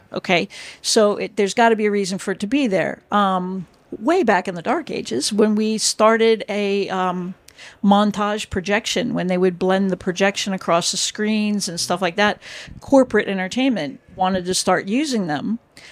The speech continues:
And when they found that the systems were reasonably cheap, everybody kept insisting that they wanted them for the events.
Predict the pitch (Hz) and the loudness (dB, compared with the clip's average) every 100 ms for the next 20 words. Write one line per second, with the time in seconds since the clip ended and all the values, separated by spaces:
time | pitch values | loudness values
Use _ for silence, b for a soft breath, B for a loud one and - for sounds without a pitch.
0 | B - 196 190 202 202 - 202 196 185 | B 0 2 4 2 0 0 0 0 -2
1 | 190 - 349 - 247 180 196 196 202 196 | -2 -2 -2 0 0 2 0 0 -2 -4
2 | 185 185 - 359 285 185 190 196 196 185 | -2 -4 -2 -2 0 0 2 2 0 0
3 | - 175 185 175 269 - 196 185 185 185 | -4 -4 -2 0 0 -2 -4 -4 -4 -2
4 | 190 190 180 175 180 - 180 180 180 185 | -2 -2 -2 -4 -4 -4 -2 0 0 2
5 | 262 180 - - | 2 0 -10 -14